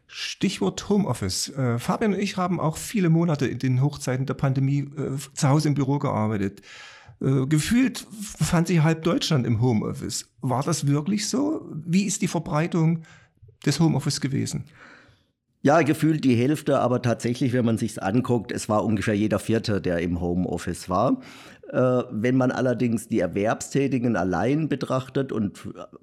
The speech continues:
Speaker 2: da wir alle erwerbstätig sind, gucken wir ja auch <laughs> verstärkt da drauf, dann war's tatsächlich ungefähr vier von zehn, also knapp die Hälfte, die im Homeoffice tätig war.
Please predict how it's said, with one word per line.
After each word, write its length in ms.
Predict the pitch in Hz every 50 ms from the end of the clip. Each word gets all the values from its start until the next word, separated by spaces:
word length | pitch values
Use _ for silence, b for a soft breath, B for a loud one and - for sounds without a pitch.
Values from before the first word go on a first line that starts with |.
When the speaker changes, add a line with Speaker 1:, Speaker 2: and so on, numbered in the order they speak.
| - -
Speaker 2:
da 160 | - 95 90
wir 160 | 98 104 - -
alle 160 | 98 101 101
erwerbstätig 640 | 95 98 90 98 98 98 - - 117 98 107 98 -
sind, 260 | - 113 120 123 123
gucken 280 | - 127 110 - 139
wir 80 | 120 107
ja 140 | 107 101 82
auch 120 | - - -
<laughs> 0 |
verstärkt 540 | 110 101 - - 104 104 135 - - -
da 100 | - -
drauf, 400 | - - 90 90 107 123 131 131 -
dann 320 | - 107 120 143 151 131 107
war's 220 | 123 123 120 -
tatsächlich 540 | - 113 110 - - 113 - - 117 98 -
ungefähr 600 | 104 110 107 90 113 - - 104 101 98 101 -
vier 300 | - - - 113 113 110
von 200 | - 110 104 95
zehn, 360 | - - 95 95 110 110 110
also 200 | - 95 98 101
knapp 380 | 92 - - 90 - - - -
die 120 | - 104
Hälfte, 360 | 92 92 90 92 87 - - -
die 140 | - 95 90
im 140 | 85 87 85
Homeoffice 500 | 85 87 90 95 95 - - 85 - -
tätig 400 | - 95 92 90 - - - -
war. 240 | - - - -